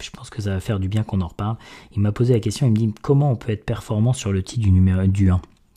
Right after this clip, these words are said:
dès le, dès le départ, quoi. Et, euh, et effectivement, la plupart des gens, quand même, si on prend un peu de recul, euh, par rapport à ce qui se passe à l'heure actuelle, la plupart des gens arrivent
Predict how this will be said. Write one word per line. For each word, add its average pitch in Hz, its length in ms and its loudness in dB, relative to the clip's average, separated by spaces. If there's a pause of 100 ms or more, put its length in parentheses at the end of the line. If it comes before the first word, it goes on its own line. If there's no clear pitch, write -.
(120)
dès 98 260 0
le, 98 80 -2
dès 101 160 0
le 98 40 2
départ, 92 400 -6
quoi. - 220 -20 (680)
Et, 92 260 0
euh, 87 200 -4 (180)
et 95 180 -2
effectivement, 95 600 -2
la 98 100 -2
plupart 98 360 -2
des 98 140 4
gens, 104 160 6
quand 101 140 0
même, 98 140 6
si - 160 -2
on 92 80 2
prend - 160 -2
un 92 60 2
peu 92 120 0
de 98 80 2
recul, 107 460 2 (560)
euh, 101 380 -6
par - 180 -4
rapport 95 200 -2
à 95 40 -4
ce - 80 -12
qui - 80 -8
se - 80 -6
passe - 220 -2
à 98 40 -2
l'heure 95 140 0
actuelle, 104 400 -4
la 95 120 -2
plupart - 360 -8
des 98 100 0
gens 101 160 2
arrivent 92 520 2